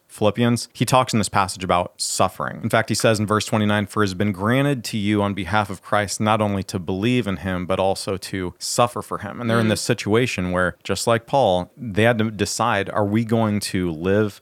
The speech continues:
Speaker 1: as Christians, as
Speaker 2: Mm-hmm.
Speaker 1: citizens of heaven, or are we going to adapt to what everybody around us is doing because that's what's gonna give us a comfy life, that's what's gonna give us a prosperous
Speaker 2: Mm-hmm.
Speaker 1: life, a life where we don't suffer,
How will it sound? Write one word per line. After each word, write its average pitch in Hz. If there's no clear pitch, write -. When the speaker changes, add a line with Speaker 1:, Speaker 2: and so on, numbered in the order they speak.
Speaker 1:
as 87
Christians, 127
as 90
Speaker 2:
Mm-hmm. 185
Speaker 1:
citizens 95
of 85
heaven, 113
or 104
are 101
we 104
going 101
to 90
adapt 98
to 92
what 90
everybody 90
around 85
us 82
is 82
doing 85
because 82
that's 87
what's -
gonna 87
give 82
us 80
a 104
comfy -
life, 76
that's 85
what's 85
gonna 85
give 82
us 80
a -
prosperous 165
Speaker 2:
Mm-hmm. 165
Speaker 1:
life, 85
a 98
life 87
where 107
we 95
don't 90
suffer, -